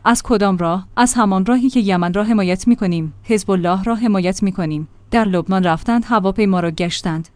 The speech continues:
آیا چیزی گیرشان آمد؟ اگر دیده بودند دنیا را پر می‌کردند.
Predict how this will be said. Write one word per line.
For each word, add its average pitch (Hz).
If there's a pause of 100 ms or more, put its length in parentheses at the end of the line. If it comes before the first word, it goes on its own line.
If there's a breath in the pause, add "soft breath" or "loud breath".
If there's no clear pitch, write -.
(140)
آیا 277
چیزی 269
گیرشان 185
آمد؟ 175 (140)
اگر 262
دیده 185
بودند 180
دنیا 185
را 185
پر 226
می‌کردند. 165